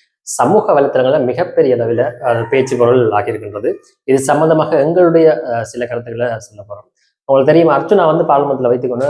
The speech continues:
சந்திரசேகர் அமைச்சரை வந்து இந்த மாதிரி சில விடயங்கள் சொல்லி நியாயப்படுத்தியிருந்தார். அதாவது, தன்னுடைய கருத்தை நியாயப்படுத்தியிருந்தார். அதாவது, தாங்கள் வந்து கப்பல்ல வந்து, கப்பல் ஓட்டியவர்கள் அப்படின்னு சொல்லியும், அதாவது,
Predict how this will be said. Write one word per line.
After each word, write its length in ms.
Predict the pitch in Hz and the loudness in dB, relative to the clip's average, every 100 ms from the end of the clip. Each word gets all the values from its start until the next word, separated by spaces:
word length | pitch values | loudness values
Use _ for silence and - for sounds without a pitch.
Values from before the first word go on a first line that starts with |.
| 135 | -4
சந்திரசேகர் 540 | 113 117 120 117 120 104 | -8 -16 -12 -6 -6 -6
அமைச்சரை 420 | 123 - 127 110 | -10 -10 -8 -8
வந்து 260 | 104 107 143 - _ _ - | -8 -4 -4 -6 _ _ -4
இந்த 160 | 120 120 | 0 2
மாதிரி 400 | 123 147 151 160 | 2 4 2 2
சில 240 | 156 135 123 | -2 -4 -2
விடயங்கள் 420 | 127 135 123 - | 0 0 -2 -4
சொல்லி 260 | 120 113 131 104 98 | -4 -2 -2 -2 -8
நியாயப்படுத்தியிருந்தார். 760 | 104 113 120 120 - 107 104 101 | -10 -8 -6 -8 -14 -16 -12 -8
அதாவது, 200 | 110 - | -6 -6
தன்னுடைய 340 | 120 151 151 | -2 2 4
கருத்தை 320 | 120 120 123 127 | 4 2 0 -2
நியாயப்படுத்தியிருந்தார். 680 | 104 104 104 - - 104 107 | -2 -10 -14 -18 -20 -10 -6
அதாவது, 260 | 104 101 117 - _ _ _ - | -6 -6 -10 -14 _ _ _ -4
தாங்கள் 380 | 135 220 226 220 - | 0 2 4 2 2
வந்து 260 | 131 123 151 131 110 | -4 0 2 2 -2
கப்பல்ல 460 | 117 - 139 135 | -6 -2 0 2
வந்து, 180 | 123 123 | 0 -2
கப்பல் 300 | 117 117 - | -4 -2 0
ஓட்டியவர்கள் 560 | 117 143 156 131 117 113 | 2 0 0 0 0 -4
அப்படின்னு 240 | - 101 | -8 -14
சொல்லியும், 300 | 110 98 104 _ | -18 -20 -20 _
அதாவது, 280 | - 110 | -12 -12